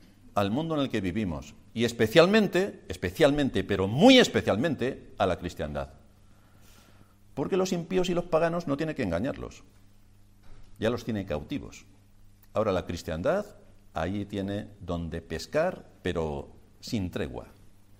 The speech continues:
Por eso somos advertidos a usar el discernimiento,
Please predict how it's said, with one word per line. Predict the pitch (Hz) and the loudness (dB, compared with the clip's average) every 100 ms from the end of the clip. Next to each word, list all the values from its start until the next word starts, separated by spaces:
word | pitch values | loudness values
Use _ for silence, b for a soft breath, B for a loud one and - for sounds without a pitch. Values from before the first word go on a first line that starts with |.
| - - B B B B B - | -20 -20 B B B B B -6
Por | - 107 | 0 2
eso | 113 127 | 2 0
somos | 131 131 | 0 2
advertidos | 123 - 101 98 156 123 165 - B B B B B B - - - | 0 2 0 2 -2 -2 -4 -8 B B B B B B -20 -20 0
a | 98 | 2
usar | 104 - 120 | 4 6 4
el | 127 143 - - | 4 0 -4 -8
discernimiento, | 113 117 - 101 101 113 143 110 80 | -4 -4 -2 -2 0 0 0 -2 -6